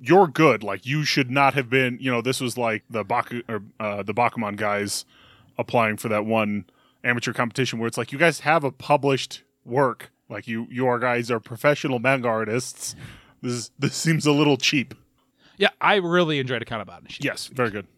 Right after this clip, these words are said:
Speaker 2: Which will bring us to Sakamoto Days, Days eighty-four. What a nice smell. Which is, I,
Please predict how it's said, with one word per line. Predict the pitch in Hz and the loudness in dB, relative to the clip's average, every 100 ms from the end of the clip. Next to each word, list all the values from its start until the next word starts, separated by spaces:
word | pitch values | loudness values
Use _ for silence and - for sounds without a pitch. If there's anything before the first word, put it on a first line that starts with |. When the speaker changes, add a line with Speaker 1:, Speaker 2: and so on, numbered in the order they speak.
| _ - | _ 2
Speaker 2:
Which | 190 | 4
will | 202 | 6
bring | 214 254 | 4 2
us | 233 | 2
to | 180 | 0
Sakamoto | - 214 220 208 220 185 | 2 2 2 0 2 2
Days, | 151 151 151 123 | 4 4 2 2
Days | 139 143 151 | 4 6 4
eighty-four. | 147 156 151 - 123 117 139 - _ | 2 2 0 0 -2 0 -2 -4 _
What | 131 220 | 0 2
a | 196 | 4
nice | 131 120 143 | 4 2 2
smell. | - 165 196 123 92 _ _ _ _ _ _ _ _ _ _ | 2 6 6 4 -2 _ _ _ _ _ _ _ _ _ _
Which | 139 147 | 0 4
is, | 151 147 131 - _ _ _ | 6 6 4 -6 _ _ _
I, | _ | _